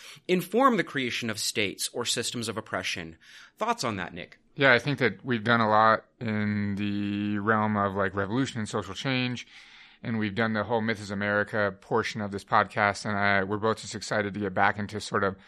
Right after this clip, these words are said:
Speaker 2: ideology and why we think the way that we do, which is the title of a class that we're teaching right now. So as we're going through that course in real life, we also want to do a few episodes on these concepts and these ideas and explore them even further.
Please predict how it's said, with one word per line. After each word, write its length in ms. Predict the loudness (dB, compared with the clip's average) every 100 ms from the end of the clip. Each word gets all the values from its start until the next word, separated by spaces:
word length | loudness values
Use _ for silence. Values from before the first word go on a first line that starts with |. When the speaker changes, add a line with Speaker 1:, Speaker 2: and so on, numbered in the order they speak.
| -20 -20 -20 -20 _ 2
Speaker 2:
ideology 800 | 4 6 6 6 2 -2 -4 -4
and 160 | 0
why 220 | 4 6
we 140 | 4 -2
think 260 | -6 -8
the 80 | -4
way 160 | -2 0
that 100 | -2
we 100 | -4
do, 300 | -6 -6 -4
which 220 | -6 -6
is 80 | -6
the 80 | -6
title 360 | 0 0 2 0
of 80 |
a 60 | -2
class 340 | 0 2 2
that 100 | -4
we're 200 | -6 -6
teaching 360 | -6 -8 -6 -4
right 180 | -2 -2
now. 220 | 0 -2
So 300 | -2 -4 -4 -8 -20 -10 -4
as 140 | -2
we're 80 | 0
going 160 | -2
through 120 | 0 -2
that 120 | -2
course 320 | 0 0 0
in 100 | -4
real 200 | 0 2
life, 340 | 2 2 0 _ -20 -20 -20 0
we 100 | 4
also 240 | 4 4
want 220 | -2 -2 -4
to 420 | -4 -2 -2 -2
do 220 | -2 -2
a 40 |
few 240 | -2 2 4
episodes 600 | 4 2 0 2 2 0
on 260 | 0 0
these 180 | -2 -6
concepts 540 | 0 0 0 -4 -4 -6
and 80 |
these 160 | -6 -4
ideas 480 | -4 -2 -2 -2 -4
and 260 | -4 -4
explore 360 | -6 -6 -4 -2
them 160 | -2 -2
even 200 | -4 -4
further. 380 | -2 0 -2